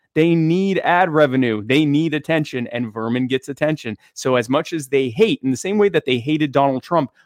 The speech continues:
but they had to cover Donald Trump because he got so much attention, they will have to cover Vermin. They do have to cover Vermin as much as they hate it, as much as he is exposing their entire fraud for what it is,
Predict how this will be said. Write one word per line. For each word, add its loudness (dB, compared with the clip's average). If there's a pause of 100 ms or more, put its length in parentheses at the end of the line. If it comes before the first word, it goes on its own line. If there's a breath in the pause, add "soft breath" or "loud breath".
but -4
they 2
had 0
to -10
cover -2
Donald -2
Trump -6
because -10
he -10
got -2
so -10
much -6
attention, -4 (220 soft breath)
they -2
will -2
have -6
to -8
cover -6
Vermin. 0
They 0 (140)
do 0 (180 soft breath)
have -2
to -2
cover 0
Vermin 0 (160 soft breath)
as -2
much 2
as 0
they 2
hate 2
it, 0 (180 soft breath)
as 2
much 2
as -2
he 0
is 0
exposing 0
their 2
entire 0
fraud 0
for -6
what -2
it -4
is, 0